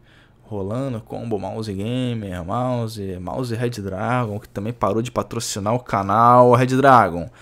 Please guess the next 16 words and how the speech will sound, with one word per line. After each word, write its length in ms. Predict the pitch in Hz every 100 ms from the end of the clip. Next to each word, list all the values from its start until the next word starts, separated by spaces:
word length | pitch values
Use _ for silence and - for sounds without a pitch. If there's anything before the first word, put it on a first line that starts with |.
| - _ _
vamos 320 | 110 135 170
voltar 340 | 170 160 151
aí 80 | 147
que 80 | 160
aqueles 260 | 147 151 -
comerciais 500 | 143 156 - 139 160
bombavam 720 | 143 156 120 135 160 139 131
aqui 180 | 123
no 80 | 131
canal, 560 | - 107 104 123 127 120
hein? 160 | 120 123 _ _ _ _ -
Presta 300 | 147 - -
atenção 400 | 143 143 - 143
no 80 | 143
trabalho 400 | 143 123 123 135
também. 480 | 139 117 127 123